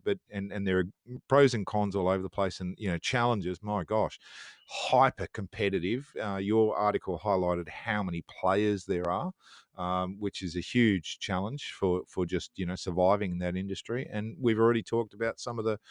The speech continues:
the pressure that that can bring on companies, uh, like Today Solar, who, who unfortunately went under recently. And, you know, as you said, there's all manner of things going on.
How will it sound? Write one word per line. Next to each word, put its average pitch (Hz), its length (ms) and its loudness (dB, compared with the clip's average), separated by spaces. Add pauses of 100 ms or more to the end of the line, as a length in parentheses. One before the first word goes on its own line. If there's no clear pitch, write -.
(320)
the - 80 2
pressure 156 380 4
that 98 220 2
that 98 180 0
can 101 160 -6
bring 123 380 0
on 120 380 2
companies, 117 640 -4
uh, 113 180 2
like 113 220 0
Today 113 220 2
Solar, 113 360 2
who, 92 320 -2 (100)
who 101 280 -4
unfortunately 107 560 -8
went 110 160 -6
under 135 240 0 (400)
recently. 82 560 -2
And, 107 200 -2
you 147 120 4
know, 131 140 8 (480)
as 123 200 2
you 139 140 4
said, 139 280 2
there's 104 260 -2 (260)
all 120 340 2
manner 107 360 2
of 98 100 -2
things 98 240 -4
going 95 260 -2
on. 113 140 0